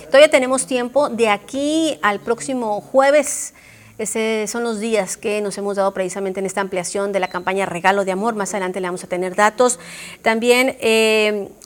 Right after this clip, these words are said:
eh, dice, "Desde el quince de febrero, eh, sigue el drenaje colapsado al tope". Es en la calle Margaritas, entre Algodón y Jazmín, esto en la colonia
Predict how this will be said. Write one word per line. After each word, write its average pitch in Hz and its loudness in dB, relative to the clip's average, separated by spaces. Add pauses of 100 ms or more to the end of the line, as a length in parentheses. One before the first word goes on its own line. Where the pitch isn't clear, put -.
eh, 208 -2
dice, 214 -4
"Desde 208 0
el 202 -4
quince 254 0
de 220 2
febrero, 277 6 (500)
eh, 208 0
sigue 247 0
el 233 2
drenaje 214 -2
colapsado 226 2
al 185 -4
tope". - 2 (440)
Es 226 -6
en 226 0
la 214 0
calle 214 -2
Margaritas, 208 0
entre 196 -4
Algodón 220 0
y 233 -8
Jazmín, 277 0
esto 220 -4
en 220 -4
la 190 -6
colonia 196 -2